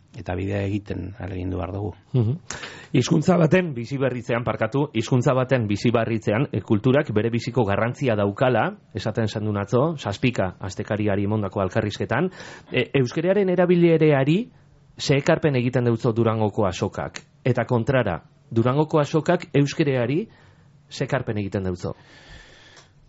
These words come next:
Speaker 1: Eh, ez dakit Durangoko azokak, eh, kult-, euskera sortzen dan kultura hizkuntza batentzat oso importantea da, eh?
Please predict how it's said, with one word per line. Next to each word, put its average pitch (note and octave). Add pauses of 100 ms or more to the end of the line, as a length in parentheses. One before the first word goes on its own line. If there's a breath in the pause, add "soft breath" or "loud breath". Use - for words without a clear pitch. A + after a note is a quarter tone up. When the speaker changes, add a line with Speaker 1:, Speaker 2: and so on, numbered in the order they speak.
(420)
Speaker 1:
Eh, A#2+ (400 loud breath)
ez C3
dakit C#3+
Durangoko B2+
azokak, G2
eh, G#2 (340)
kult-, G#2+
euskera C3
sortzen B2+
dan B2
kultura B2+
hizkuntza A#2+
batentzat A#2
oso A2
importantea F#2
da, - (160 loud breath)
eh? A2